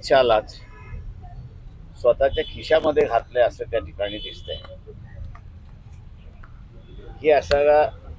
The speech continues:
एकनाथ शिंदे यांची किमया असं मी त्या ठिकाणी मानतो की बीजेपीला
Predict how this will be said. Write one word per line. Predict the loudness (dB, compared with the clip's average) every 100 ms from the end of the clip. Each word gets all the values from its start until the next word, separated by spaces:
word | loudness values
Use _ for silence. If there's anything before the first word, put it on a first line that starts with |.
| -14 -16 -18 -12
एकनाथ | -10 -6 -6 -6
शिंदे | -10 -8 -6 -4
यांची | -6 -10 -16 -14
किमया | -6 4 6 8 6
असं | 0 -10
मी | -4
त्या | -4
ठिकाणी | -4 -8 -8 -6
मानतो | -6 -8 -10 -14 -14 -18 -18 -18 -18 -18 -20 -18 -18 -18 -18 -18 -16 -16 -16 -16 -16 -16 -18 -18 -16 -14 -16 -16 -16
की | -14
बीजेपीला | -10 -2 0 2 2 6 6 6